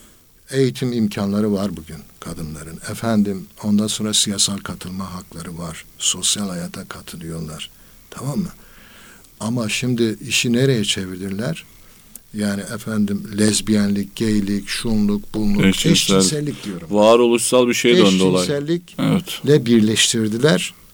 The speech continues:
Speaker 1: Başka bir alana taşımaya başladılar. Tamamıyla aileyi reddeden bir statüde kadını konumlandırmaya çalışıyorlar.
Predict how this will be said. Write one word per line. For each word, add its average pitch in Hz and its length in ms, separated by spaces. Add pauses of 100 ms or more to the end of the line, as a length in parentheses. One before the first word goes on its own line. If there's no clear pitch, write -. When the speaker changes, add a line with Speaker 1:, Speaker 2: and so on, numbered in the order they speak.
(640)
Speaker 1:
Başka 131 360
bir 117 200
alana 110 280
taşımaya 101 580
başladılar. 127 640
Tamamıyla 110 640
aileyi 110 520
reddeden 107 540 (760)
bir 113 180 (160)
statüde 113 580
kadını 127 420
konumlandırmaya 131 800
çalışıyorlar. 135 800